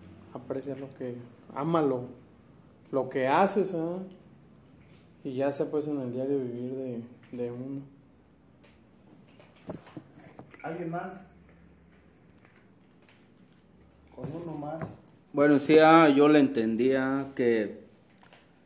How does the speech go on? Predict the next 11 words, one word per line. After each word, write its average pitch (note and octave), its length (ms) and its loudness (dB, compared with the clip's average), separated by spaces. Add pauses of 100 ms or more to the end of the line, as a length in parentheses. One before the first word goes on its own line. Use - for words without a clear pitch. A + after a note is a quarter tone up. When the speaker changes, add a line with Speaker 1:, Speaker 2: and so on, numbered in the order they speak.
(1500)
Speaker 3:
que B2 120 0
cuando B2+ 280 4
das F3 380 10
con D#3 200 4
amor D3+ 540 6 (360)
las A2+ 220 -6
cosas, D3+ 540 -2
ah, D3 320 -2 (1200)
recibes A#2+ 520 -2
amor, G#2+ 400 -6
ah. A#2+ 320 -10